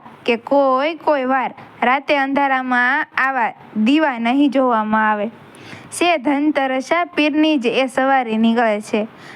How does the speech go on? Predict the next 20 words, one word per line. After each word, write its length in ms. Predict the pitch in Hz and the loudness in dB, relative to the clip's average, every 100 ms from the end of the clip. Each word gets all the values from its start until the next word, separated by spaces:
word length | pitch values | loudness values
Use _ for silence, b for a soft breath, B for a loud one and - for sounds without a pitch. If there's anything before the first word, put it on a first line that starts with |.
| B | B
હવે 300 | 285 330 320 | -2 0 2
એવા 360 | 320 320 285 320 | 0 0 0 -2
ફકીરડા 840 | 339 311 311 339 302 269 262 294 | -2 -4 0 0 2 2 0 0
તો 200 | 330 277 | -2 -4
બચારા 500 | 247 247 269 285 240 | -2 -2 0 -2 -2
કેક 460 | 220 - 277 311 302 | -6 -2 0 2 0
રખડે 380 | 233 240 240 220 | -4 -2 -2 -2
છે. 280 | - - - - B B B - | -4 -6 -6 -16 B B B -2
એવાને 440 | 254 277 277 262 | 0 0 0 -2
તો 380 | 247 262 285 302 | -2 0 0 0
રોવા 320 | 285 262 277 | 0 0 0
કૂટવાની 640 | 262 269 262 262 240 240 240 | 0 -2 0 0 0 -2 -2
ટેવ 340 | 262 277 247 | 2 0 0
પડી. 360 | 208 226 208 214 - B B B - | -4 -2 -2 -6 -14 B B B 0
એવાની 640 | 285 285 269 262 262 302 | 2 2 0 0 2 2
કદુઆવું 880 | - 285 285 320 302 285 277 330 453 - - - | 0 -2 2 2 2 0 0 -2 -2 -12 -14 -2
તે 240 | 269 190 - - - | 0 0 -12 -20 -4
કર્યાએ 420 | 285 311 339 320 | -2 0 2 2
લાગતી 420 | 240 247 262 - | 2 -2 -2 0
હશે. 420 | 233 226 233 339 | 2 0 0 -2